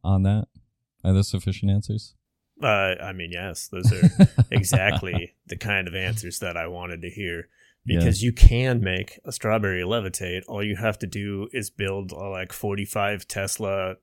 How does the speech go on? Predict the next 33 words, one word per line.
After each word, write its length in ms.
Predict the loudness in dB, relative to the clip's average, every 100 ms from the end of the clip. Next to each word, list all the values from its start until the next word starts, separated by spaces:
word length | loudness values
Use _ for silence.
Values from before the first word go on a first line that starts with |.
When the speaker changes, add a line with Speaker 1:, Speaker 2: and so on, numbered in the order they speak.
| _
Speaker 2:
fucking 580 | -8 -8 -6 -12 -12 -16
magnet. 520 | -12 -10 -6 -6 -8 -12 _ _ -6
Speaker 1:
Okay. 380 | -4 -2 -2 -4 -6 -14 -6
Speaker 2:
Yeah, 540 | -2 0 0 -2 -6 -8
and 160 | -6
then 140 | -6 -4
bury 360 | -2 0 0 0
that 240 | 0 0
underground 760 | 0 -2 -4 -6 -2 -2 -2 -4
<laughs> 0 |
so 300 | -6 -2 4 6
you 280 | 10 10 10
can 180 | 6 0
make 180 | 0 -2
it 140 | -2
weak 220 | 0 0
enough 280 | 2 0 0
so 160 | -2 -4
it 80 | -4
doesn't 420 | -6 -6 -10 -10
go 180 | -8 -8
through 260 | -6 -6
your 240 | -6 -6 -8
entire 440 | -8 -8 -10 -10
body. 420 | -10 -10 -10 -12 _ _ _ _ 2
Speaker 1:
Oh, 160 | 4
that's 260 | 4 2 0
it? 180 | -2 -4 _ _ -6
Speaker 2:
Uh, 180 | -6 -6
yeah. 280 | -6 -2 6
Speaker 1:
<laughs> 340 | 6 6 0
Speaker 2:
It's, 480 | 0 0 -2 -2 -4 -8
yeah. 320 | -8 -6 -8